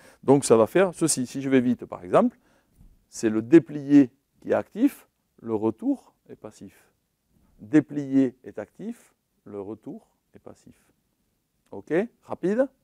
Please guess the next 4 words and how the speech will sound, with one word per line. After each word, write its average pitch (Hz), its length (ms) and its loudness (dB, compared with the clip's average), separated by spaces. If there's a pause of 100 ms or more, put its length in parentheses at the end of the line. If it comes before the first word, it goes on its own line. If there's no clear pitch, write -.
(920)
Déplié, 151 520 0 (1000)
retour. 117 560 -12 (1600)
Déplié, 156 520 2 (1160)
retour. 107 560 -18